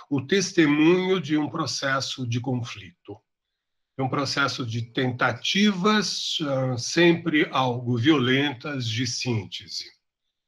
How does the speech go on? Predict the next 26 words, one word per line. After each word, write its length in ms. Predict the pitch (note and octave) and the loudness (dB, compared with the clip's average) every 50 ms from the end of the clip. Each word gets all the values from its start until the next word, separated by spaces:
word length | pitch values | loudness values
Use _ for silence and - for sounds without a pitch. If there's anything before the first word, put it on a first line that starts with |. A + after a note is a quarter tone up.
| _ _ _ - | _ _ _ -2
No 60 | D3 | 0
nosso 640 | D3 C#3+ C#3 C3 C3 C3 B2 - - - C3+ B2 A2+ | 2 2 2 2 2 0 0 -2 -4 -6 -6 -6 -4
continente, 840 | - D3 C#3 C3 B2+ - E3+ D#3 D#3+ D#3+ F3 F3+ F#3 F3 - - E3 | -2 0 0 0 4 4 4 4 6 6 6 6 4 2 0 0 0
México, 640 | B2+ B2 C#3+ D3+ D#3+ B2+ - - - A#2 - - A2+ | 2 2 0 0 0 -2 -4 -6 -6 -8 -8 -10 -6
Guatemala, 840 | A2 B2+ A#2+ A#2 - A#2 A2 A#2 C3+ D3 D3 C#3+ B2+ A2 F#2+ G2 | -6 -6 -6 -4 -6 -6 -4 -4 -2 -2 -2 -2 -2 -4 -6 -8
Peru, 460 | - _ - B2+ A#2+ C3+ D#3 D3+ A#2+ | -8 _ -2 0 0 2 2 2 0
Bolívia, 720 | G2 G2+ A2+ B2 A#2 A#2+ D3+ E3 D3+ A2+ - G2+ G#2 G2 F#2+ | 0 0 2 2 2 2 2 2 2 0 0 -4 -6 -6 -6
Equador, 640 | - - B2+ A2 G2+ B2 C#3 C#3+ C3+ A2 - - - _ - - - - - - - - | -6 -6 -6 -4 -2 0 2 2 2 2 -2 -6 -14 _ -20 -18 -14 -12 -12 -12 -12 -10
ou 80 | - A#2+ | -8 -6
seja, 340 | A2+ - - C3+ B2 A2+ C#3+ | -4 -2 0 2 2 4 4
os 220 | C#3 B2 A2 G#2 | 4 2 2 4
âmbitos 760 | C3+ D#3 D#3 C#3+ B2+ A#2+ A#2 A2+ - - A2 A2 - - - - | 6 6 6 6 6 4 2 0 -2 -6 -8 -6 -6 -6 -6 -4
dos 180 | C3 C#3 A#2 | -2 -2 0
grandes 560 | A2+ A#2 C#3+ D#3+ E3+ E3 D3+ B2+ A#2+ A#2 G#2+ A2+ | 2 4 6 6 6 6 4 2 0 -2 -2 -4
impérios, 880 | B2 A#2 A#2 - C#3 B2+ A#2+ A#2+ A2+ G#2 G#2 G#2+ - - - - - - - - - - _ _ - | -4 -6 -6 -6 -6 -4 -4 -6 -6 -8 -8 -6 -6 -6 -6 -8 -12 -18 -20 -20 -20 -20 _ _ -4
ah, 180 | G#2+ G#2+ G#2+ | -4 -4 -4
pré-colombinos 960 | G#2+ - B2 A#2+ A#2 - C3 C#3 C#3 C#3 C3+ A#2+ C3+ C#3+ D3 D3+ D#3 D3+ - - | -2 -4 -4 -4 -4 -4 -6 -4 -4 -2 0 2 2 2 2 0 -2 -2 -2 -2
seriam 560 | E3 D#3 C#3 B2+ B2+ B2+ C3 C3 C3 B2+ B2+ | -2 0 0 0 0 0 0 0 0 -2 -4
expressão 640 | B2 - - - B2+ A#2 - - C#3 C3+ B2+ A#2+ A#2+ | -4 -8 -8 -8 -8 -6 -6 -6 -6 -6 -4 -4 -4
disso. 480 | A2 G2+ A#2 C3 B2 A2+ - - A2+ | -4 -2 -2 -2 0 -2 -4 -6 -8
Volto 380 | A2 - D#3 E3 E3 D#3 - D#3+ | -8 -2 0 0 0 0 0 -2
a 20 | |
insistir, 580 | D#3 C#3 - - D#3+ C#3 - - - - F3 D#3 | -2 -2 -2 -2 -2 -2 -2 -2 2 2 2 4
não 260 | C#3 C3+ C3+ C#3 C#3 | 4 2 0 0 -2
apenas 520 | C3 C3 - C#3+ C#3+ C#3+ C#3+ D3 C3+ - - | -2 -4 -4 -6 -4 -2 -2 -2 -4 -6 -8
porque, 640 | - - D3 B2 A2+ - - D3+ C#3+ D3 D3 C3+ | -4 -2 -2 -2 -2 -2 0 2 2 2 2 -2